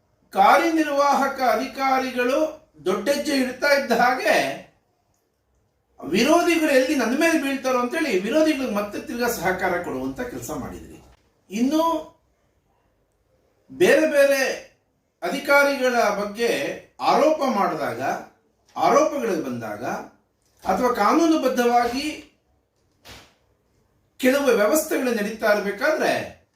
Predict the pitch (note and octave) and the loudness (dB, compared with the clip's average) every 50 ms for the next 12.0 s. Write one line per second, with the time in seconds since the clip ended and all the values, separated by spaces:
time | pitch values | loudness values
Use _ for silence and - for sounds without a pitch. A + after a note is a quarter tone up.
0 | _ _ _ _ _ _ _ _ _ _ _ _ _ _ _ - - F#3 A3 C4+ | _ _ _ _ _ _ _ _ _ _ _ _ _ _ _ -6 -2 0 2 4
1 | E4 E4 E4 E4 C#4+ C4 C4 C4 B3+ - D4 C4+ C4+ C#4 A3+ G#3+ A#3+ C4 - D4 | 4 2 2 2 2 4 4 2 0 -2 -4 -4 -4 -4 -4 -4 -4 -4 -4 -6
2 | C4+ - - C#4 C4 B3+ - B3+ A#3 B3+ B3+ B3+ A3+ G3+ F#3 F3 - - C#4+ E4+ | -8 -6 -6 -6 -6 -6 -6 -8 -4 -2 0 0 0 0 -2 -2 -4 -4 -2 -2
3 | D#4 C4+ C4 B3 A#3+ A#3 A3+ A3+ - A3+ B3+ C#4+ D4+ C4+ - - - - - G3 | -2 0 -2 -2 -2 -2 -4 -4 -4 -2 -2 0 0 -2 -2 -4 -8 -12 -8 -6
4 | G3+ G3+ G3+ F#3+ F#3 F3+ F#3+ G#3+ B3 B3+ A#3+ A#3+ C4 C#4 C4 B3 A#3 A#3 A3+ G#3+ | -4 -2 -2 0 0 2 2 2 2 2 2 0 -2 -2 -2 -2 -2 -2 -2 -2
5 | G#3+ G#3 F#3 F#3 F#3+ G#3 B3+ A#3+ G3+ F3+ F3 F3 E3+ D3+ D#3 E3 E3+ D#3+ D#3+ D#3+ | -4 -4 -4 -4 -4 -2 -2 -2 -2 -2 -4 -4 -4 -2 -2 -2 -4 -4 -6 -6
6 | D#3 - B3 B3+ D#4 E4+ E4 - C4 A#3 A3 G3 G3 F#3+ F#3 F3+ F3+ F3+ F3+ F#3 | -6 -6 -6 -4 -2 0 0 0 0 -2 0 0 0 2 4 4 4 2 0 -4
7 | A#3 C#4 D#4 C#4+ G3 E3+ F#3+ G3+ - - - _ _ _ _ _ _ _ _ _ | -6 -6 -4 -2 0 0 0 -2 -4 -10 -18 _ _ _ _ _ _ _ _ _
8 | - E3 G3 G#3 G#3 G3+ F#3 F3 E3 D#3+ D3+ - - - - _ _ _ _ _ | -4 -2 0 0 2 2 2 2 2 0 0 -2 -6 -8 -12 _ _ _ _ _
9 | _ _ _ _ _ _ D3 E3+ A3+ B3+ C#4+ C4+ C4 B3+ B3 A#3+ A3 G3+ - B3 | _ _ _ _ _ _ 0 2 4 4 4 4 2 2 2 2 0 0 -2 -4
10 | B3+ - B3+ A#3+ A#3+ A#3 A#3 G#3+ G#3 G3+ G3 F#3+ F#3+ G3 G3+ G3 G3+ F#3+ F#3+ F#3+ | -4 -2 0 0 0 0 0 -2 -4 -4 -4 -4 -2 -2 -2 -4 -4 -4 -6 -6
11 | - A#3+ A3+ G3 G3+ G3+ G3 G3 F#3+ F#3 F3 F3+ F#3 G#3+ A#3 A#3 A#3 F#3 E3+ | -4 -4 -4 -4 -2 -4 -2 -4 -4 -4 -4 -4 -2 0 0 0 0 2 2